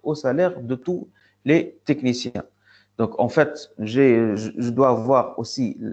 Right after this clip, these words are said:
la liste des employés et dans leur salaire supérieur, donc je dois sélectionner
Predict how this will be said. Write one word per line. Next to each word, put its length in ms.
la 180
liste 240
des 140
employés 880
et 140
dans 300
leur 300
salaire 680
supérieur, 540
donc 180
je 80
dois 220
sélectionner 840